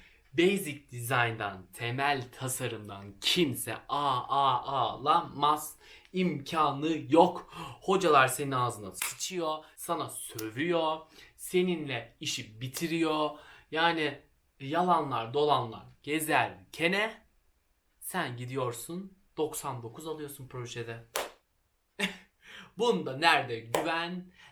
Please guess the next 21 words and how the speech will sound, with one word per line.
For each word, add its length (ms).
nerede 760
emek 300
hırsızlığı, 720
her 380
şey. 440
Bakın, 300
her 240
şey 160
mimarlıkta 560
var. 260
Ya 120
nasıl 200
A 40
A 260
alabileceğine 520
asla 280
inanmadım. 600
Ya 180
abartmayalım 580
gerçekten 460
artık. 460